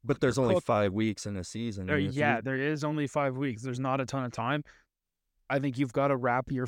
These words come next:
Speaker 2: your first week up strong. I think any, any team is gonna look for that last game to, to finish out strong, so you can kinda hold your head a little bit high coming out of the week. If,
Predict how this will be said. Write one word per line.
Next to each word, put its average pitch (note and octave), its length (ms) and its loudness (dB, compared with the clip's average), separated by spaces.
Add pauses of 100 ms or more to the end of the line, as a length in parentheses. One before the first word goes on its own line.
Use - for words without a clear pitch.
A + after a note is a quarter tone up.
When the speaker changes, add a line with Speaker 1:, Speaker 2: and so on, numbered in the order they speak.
(120)
Speaker 2:
your C3+ 220 0
first A#2+ 340 -4
week B2 260 -2
up A#2+ 200 0 (160)
strong. C3 680 -2 (220)
I C#3 80 2
think C3 180 -2
any, C3 380 0 (560)
any D3+ 240 0
team D3+ 420 0
is C#3 180 0
gonna C3 200 0
look C3+ 160 0
for C#3 120 -4
that B2+ 200 0
last A#2+ 280 -2
game B2 340 -2
to, A#2 260 -2
to A#2+ 240 -2
finish A#2+ 440 -2
out A#2 240 -2
strong, A#2+ 480 -4 (400)
so - 120 -4
you A#2+ 120 0
can A#2+ 280 -4 (360)
kinda B2+ 200 2
hold B2+ 180 0
your B2+ 80 -4
head C3 160 2
a B2 40 0
little B2 260 0
bit C#3 160 2
high C3+ 320 2
coming C#3+ 260 0
out C3+ 160 -2
of C#3+ 80 0
the C#3+ 100 2
week. D3+ 360 0 (840)
If, - 300 -2